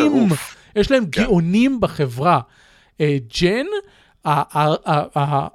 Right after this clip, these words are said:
Speaker 2: האמנית שלהם עושה
Speaker 1: טרנזיסטור אישית, אה, הוא זה שקנה אותי בזמנו, הוא היה כל כך מעניין.
Speaker 2: כן. אה, אה, יש להם אמנית שפשוט מציירת את כל המשחקים שלהם, כולם.
Speaker 1: וואו.
Speaker 2: יש להם את ה-, אה,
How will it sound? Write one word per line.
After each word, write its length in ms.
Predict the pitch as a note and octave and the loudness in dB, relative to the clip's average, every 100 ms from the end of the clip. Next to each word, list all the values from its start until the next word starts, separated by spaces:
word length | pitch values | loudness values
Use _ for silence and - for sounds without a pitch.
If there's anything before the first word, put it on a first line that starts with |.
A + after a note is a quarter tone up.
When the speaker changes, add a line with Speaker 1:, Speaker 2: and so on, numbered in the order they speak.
| - | -4
Speaker 2:
האמנית 420 | D3+ D3 F#3 A3+ | 0 2 0 0
שלהם 360 | D#4 C#4 C4 F#4+ | 0 0 0 0
עושה 180 | - | -2
Speaker 1:
טרנזיסטור 640 | C4+ A3+ F3+ G#3+ A#3 A3 G3+ | -2 -2 0 2 0 0 0
אישית, 280 | - F3+ - - - - _ - | 0 -4 -6 -14 -20 -20 _ -10
אה, 200 | - G#2+ | -6 -6
הוא 160 | C3 | -4
זה 160 | B2 C#3+ | -2 -2
שקנה 460 | D#3 - A#2+ B2+ | -2 -4 -4 0
אותי 260 | C3 A#2+ A#2 | 0 -2 -6
בזמנו, 560 | G#2 G2+ G#2 G2 G2 - _ | -6 -8 -12 -12 -12 -14 _
הוא 220 | - G2+ G2+ | -18 -8 -4
היה 120 | A#2+ | -4
כל 160 | - A2 _ - | -4 -10 _ -6
כך 220 | - - | -6 -4
מעניין. 360 | D3 A2+ A2+ A2+ _ _ _ _ _ _ | -6 -6 -8 -12 _ _ _ _ _ _
Speaker 2:
כן. 200 | D3+ C3+ A2+ _ - _ _ _ - | -4 -4 -6 _ -20 _ _ _ -6
אה, 260 | C#3+ C#3 C#3 | -2 -2 -2
אה, 200 | D3 C#3+ | -2 0
יש 220 | D3 F3+ | 0 0
להם 140 | G#3+ F#3+ | 0 0
אמנית 400 | D3+ D3+ F3 - | 0 0 -2 -2
שפשוט 440 | F3 C3 E3 - | -4 -2 -4 -4
מציירת 720 | F#3+ D3 - D3+ D3 D3 C#3+ - | -4 -4 -2 0 0 0 -2 -6
את 120 | D3+ | -8
כל 180 | - D#3+ | -2 -2
המשחקים 480 | D3+ - C3+ F#3 F#3+ | 0 -4 -4 -2 0
שלהם, 340 | A#3+ B3 D4 E4 _ _ _ | 2 2 0 -4 _ _ _
כולם. 540 | - D#3+ C#3+ C3+ E3+ D#4 E4 | -8 -2 0 0 0 -2 -4
Speaker 1:
וואו. 340 | G2+ F#2+ E2+ - - - | -2 -2 -4 -8 -10 -2
Speaker 2:
יש 240 | E3+ F3+ | 0 2
להם 200 | G3+ F#3+ | 0 0
את 160 | D#3+ E3 | -2 -2
ה-, 100 | D3+ - - | -2 -4 -6
אה, 220 | D#3 C#3+ | -2 -2